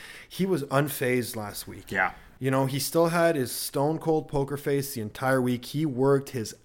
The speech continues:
Speaker 1: ass off the entire game to get the ball in the right people's hands. And
Speaker 2: Yeah.
Speaker 1: he made some great throws, especially to Sutton. There's a few that he just darted right down the middle, right threading the needle, and got a ball in his hands. And,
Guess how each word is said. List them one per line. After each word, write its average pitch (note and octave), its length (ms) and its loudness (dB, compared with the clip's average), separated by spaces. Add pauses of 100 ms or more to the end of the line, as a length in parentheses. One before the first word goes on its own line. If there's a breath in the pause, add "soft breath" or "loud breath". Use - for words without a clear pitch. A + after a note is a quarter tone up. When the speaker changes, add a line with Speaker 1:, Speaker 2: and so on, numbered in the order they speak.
Speaker 1:
ass C3 340 0
off G#2+ 220 -4
the A2 80 -8
entire A#2+ 520 -2
game G2+ 320 -8 (280 loud breath)
to - 80 -6
get B2+ 180 0
the B2+ 60 -4
ball A#2 300 2
in A2 80 0
the A2 80 -2
right G#2+ 220 -2
people's G#2+ 340 -8
hands. G#2 280 -8
And G#2+ 100 -4
Speaker 2:
Yeah. G2+ 100 2
Speaker 1:
he D#3 100 0
made D3 240 2
some A2+ 160 -8
great G#2+ 480 0
throws, G#2+ 320 -4
especially C#3 420 -4
to B2+ 60 -4
Sutton. B2+ 480 -4 (320 loud breath)
There's D3 180 4
a D3 60 2
few C#3+ 280 0
that B2 140 4
he B2+ 140 0
just A#2 220 -4 (160)
darted B2 400 4
right B2 420 4
down B2 200 2
the A#2+ 60 2
middle, A2+ 380 2
right A#2 460 -2
threading C3+ 520 0
the B2 100 2
needle, A#2+ 340 2
and A2 120 -2
got A2+ 200 -2
a A2 60 -2
ball G#2+ 220 -6
in A2 60 -6
his G#2 160 -8
hands. A2 320 -8
And, G2+ 160 -10